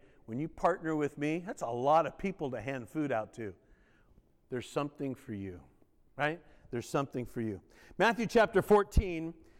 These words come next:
uh, shows us a little bit more in the heart of the disciples. Matthew fourteen,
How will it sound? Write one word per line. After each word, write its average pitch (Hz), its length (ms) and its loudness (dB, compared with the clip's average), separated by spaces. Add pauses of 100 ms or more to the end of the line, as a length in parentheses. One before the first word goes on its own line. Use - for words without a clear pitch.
(300)
uh, 151 220 8 (180)
shows 233 360 6
us 214 180 6
a 175 60 6
little 240 380 8
bit 247 220 6
more 185 240 6
in 175 140 4
the 151 100 4
heart 190 420 6
of 143 340 8
the 147 80 4
disciples. 143 600 4
Matthew 156 280 0
fourteen, 156 640 0